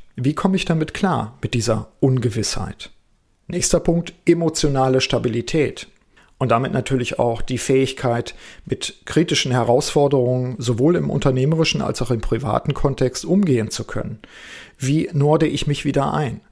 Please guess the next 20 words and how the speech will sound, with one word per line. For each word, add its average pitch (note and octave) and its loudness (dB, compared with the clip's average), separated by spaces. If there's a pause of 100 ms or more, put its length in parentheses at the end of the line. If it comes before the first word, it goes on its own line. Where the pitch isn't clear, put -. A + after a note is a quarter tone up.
(120)
Wie C3+ -2
sorge C3+ 2
ich - -4
dafür, C#3 0
dass B2+ 0
ich B2+ -6
meine B2+ -2
Emotionen, C3 -2 (220)
wenn C3 2
vielleicht B2+ 2
schon B2+ 0
nicht B2+ -4
in C#3+ -6
den C3 0
Griff - 0
bekomme, C3+ 0 (260)
so C#3 0
doch C3 0
immer C#3 2
wieder, B2+ 0